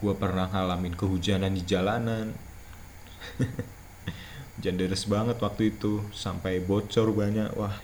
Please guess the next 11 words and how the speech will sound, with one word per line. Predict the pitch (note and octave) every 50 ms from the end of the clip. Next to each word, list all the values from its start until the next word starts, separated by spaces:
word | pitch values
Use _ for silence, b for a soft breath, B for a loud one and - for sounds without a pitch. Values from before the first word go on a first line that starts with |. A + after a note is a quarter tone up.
| -
itu | - - - - - F#2 - -
pokoknya | F#2 F#2 F#2+ - F2+ F2+ F2+ F2+
luar | F#2 F#2 F#2+ F#2
biasa | F#2+ G2 F#2 F#2 - - G2+ G2
lah. | F#2 F2 - - - - B B B B B B B B B B B B B B B B B B B B B B B - - - - - - - - - - - - - -
Nah, | - F#2 F2 E2 D#2 D2 D#2+ E2+
kita | - - G#2+ B2+ B2 B2 B2+ B2 B2 B2 B2 A#2+ A#2+ - - -
balik | - A2 A2+ A#2+ A2+
lagi | B2 C3 C3 A#2 A#2 A#2
ke | - G#2+
depan. | F#2+ F#2 F2 - F#2 F2 F2 F2+